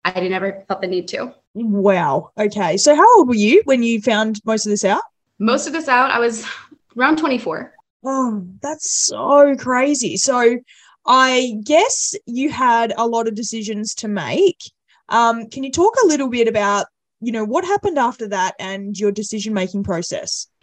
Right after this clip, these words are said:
Speaker 1: Yeah. So for me, the decisions were really, I, I didn't actually think that I had decisions to make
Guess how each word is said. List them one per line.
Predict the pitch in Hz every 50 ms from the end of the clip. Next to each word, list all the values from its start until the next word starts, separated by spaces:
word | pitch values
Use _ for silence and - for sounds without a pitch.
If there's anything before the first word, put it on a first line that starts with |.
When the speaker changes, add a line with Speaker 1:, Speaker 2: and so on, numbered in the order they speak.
| _ -
Speaker 1:
Yeah. | 208 214 254 262 233 190 - - -
So | - - - 254 240 233 233 226 214 - - _
for | - 254 247
me, | 269 294
the | 277 294 285
decisions | - 254 220 233 269 254 302 302 302 269 226
were | 254 240
really, | 220 220 226 226 220 226 226 226 226 226 - - - _ _ _ _ _ _ _ -
I, | 226 247 294 - 277 277
I | 262
didn't | 214 226 302 370 415
actually | 403 294 285 - - 262
think | 254 - 254 247 -
that | 220
I | 196
had | 196 - - 220 220
decisions | 214 220 - 208 202 202 202 202 202
to | - 202
make | 185 185 196 233 -